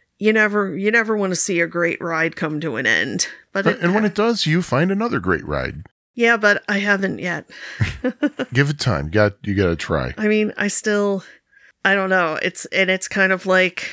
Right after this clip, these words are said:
Speaker 1: with the way Brian's music has been there for me my whole life. And of course,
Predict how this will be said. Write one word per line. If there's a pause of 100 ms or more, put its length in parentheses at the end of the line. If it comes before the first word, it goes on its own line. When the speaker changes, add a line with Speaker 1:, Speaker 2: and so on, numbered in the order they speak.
Speaker 1:
with
the
way
Brian's
music
has (440)
been
there
for
me
my
whole
life. (180)
And
of
course,